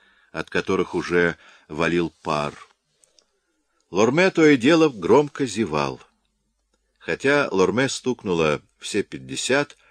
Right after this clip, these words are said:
он не хуже любого молодого конюшева переносил самые длительные переезды.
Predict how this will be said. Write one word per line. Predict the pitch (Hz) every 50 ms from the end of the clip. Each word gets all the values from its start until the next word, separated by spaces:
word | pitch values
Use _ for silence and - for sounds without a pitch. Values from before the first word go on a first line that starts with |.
| _ _ _ _ _ _ _ _ _ _ _ _
он | 107 147 156 160
не | 165 165
хуже | 151 - 202 196 151 170 160
любого | 156 147 135 160 165 151 143 127
молодого | 120 120 120 123 120 139 135 120 113
конюшева | - - 120 107 113 139 170 156 - - 151 143 139 131
переносил | 123 - 123 104 101 101 98 95 - - 131 135 123
самые | - - - 123 131 135 131 123 120 120
длительные | 101 80 87 92 107 113 110 - 110 101 101 98 95
переезды. | - - 104 85 85 78 71 73 71 65 65 - - - -